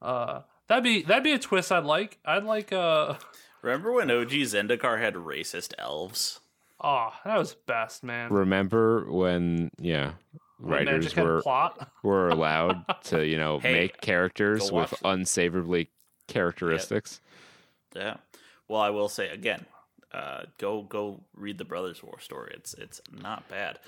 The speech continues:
Speaker 2: Um, I will
Speaker 1: Heard.
Speaker 2: say about this movie,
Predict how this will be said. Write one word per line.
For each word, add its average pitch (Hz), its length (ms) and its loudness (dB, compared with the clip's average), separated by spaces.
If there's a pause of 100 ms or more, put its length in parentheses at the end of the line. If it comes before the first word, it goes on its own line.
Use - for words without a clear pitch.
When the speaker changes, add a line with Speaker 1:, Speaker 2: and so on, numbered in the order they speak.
(320)
Speaker 2:
Um, 110 480 0 (580)
I 127 120 2
will 143 140 4
Speaker 1:
Heard. 139 120 2
Speaker 2:
say 143 120 2
about 117 260 0
this 113 180 -8
movie, 120 400 -4